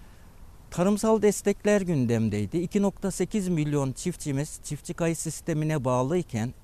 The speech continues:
yine son on yıllarda yaklaşık dokuz yüz milyon çiftçi devletten destek parası almaktan da vazgeçti. Çünkü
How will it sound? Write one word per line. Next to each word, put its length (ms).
yine 280
son 240
on 400
yıllarda 680
yaklaşık 520
dokuz 300
yüz 160
milyon 320
çiftçi 460
devletten 680
destek 380
parası 340
almaktan 560
da 120
vazgeçti. 600
Çünkü 500